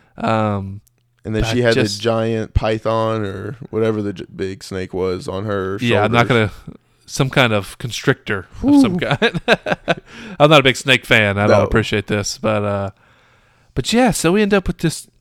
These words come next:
Speaker 1: nutty, tripping scene.
Speaker 2: Eh, done fantastically. Like,
Speaker 1: I, yeah, I was not,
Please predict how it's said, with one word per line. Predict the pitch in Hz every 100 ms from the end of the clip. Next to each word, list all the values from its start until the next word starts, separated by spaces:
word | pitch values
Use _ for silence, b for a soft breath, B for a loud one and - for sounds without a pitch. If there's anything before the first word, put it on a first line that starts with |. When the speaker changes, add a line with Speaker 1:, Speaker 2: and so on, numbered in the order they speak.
| _ -
Speaker 1:
nutty, | 120 123 156 185 147 104 90 _ _ _
tripping | - - 180 131 101 98
scene. | - 107 98 82 82 _ b b b b b _ -
Speaker 2:
Eh, | - - _ 131 B B B -
done | 127 135
fantastically. | 127 110 95 - - - - 123 _ -
Like, | 113 104 _ _ -
Speaker 1:
I, | 113
yeah, | 110 123 220 -
I | 123
was | 135 117
not, | 120 139 139 -